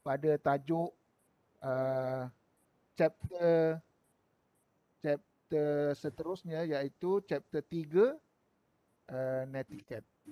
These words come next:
Eh, sorry, eh, chapter tiga ialah ethic and security.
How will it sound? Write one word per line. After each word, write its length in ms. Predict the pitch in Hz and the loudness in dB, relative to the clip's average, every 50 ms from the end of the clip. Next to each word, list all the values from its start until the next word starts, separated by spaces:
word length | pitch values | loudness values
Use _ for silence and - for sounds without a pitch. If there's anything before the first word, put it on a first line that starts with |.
| - - - | -20 -10 -4
Eh, 160 | 147 156 160 | -2 -2 0
sorry, 320 | 156 - 180 156 139 139 | 0 -2 -4 -4 -4 -6
eh, 160 | - 147 143 - - | -6 -8 -8 -8 -6
chapter 240 | - 147 - - 156 | -8 -6 -6 -6 -8
tiga 240 | 151 175 156 170 170 | -8 -8 -6 -4 -2
ialah 400 | 151 151 143 139 135 131 139 - - | -2 0 0 2 0 0 -2 -6 -8
ethic 320 | 151 139 - - - - _ _ _ _ _ _ _ _ _ - | -8 -8 -8 -14 -20 -20 _ _ _ _ _ _ _ _ _ -6
and 160 | 156 151 147 | -6 -4 -4
security. 640 | 147 - - - - - 139 123 117 - _ - - | -6 -6 -4 -4 -4 -4 -8 -12 -12 -14 _ -18 -18